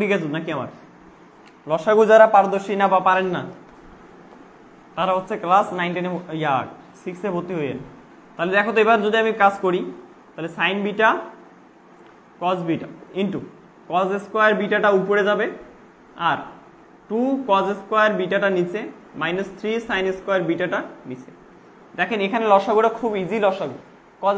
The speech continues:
স্কয়ার বিটাই আছে, দেখো cos স্কয়ার বিটা আছে, তারপরে cos স্কয়ার বিটা টু এর সাথে গুণ হইছে,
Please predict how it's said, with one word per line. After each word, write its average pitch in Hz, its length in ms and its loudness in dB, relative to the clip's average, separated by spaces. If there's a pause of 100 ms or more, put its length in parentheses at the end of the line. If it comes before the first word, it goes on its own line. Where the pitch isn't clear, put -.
স্কয়ার 226 260 0
বিটাই 208 280 2
আছে, - 120 -6 (140)
দেখো 208 180 -8
cos 175 140 0 (100)
স্কয়ার 220 260 -4
বিটা 170 240 -2
আছে, - 140 -10 (520)
তারপরে 175 260 -2
cos 208 140 4 (120)
স্কয়ার 226 220 0
বিটা 214 160 0 (100)
টু 220 120 -6
এর 208 100 -2
সাথে 208 220 -2
গুণ 208 160 -2
হইছে, 202 200 -4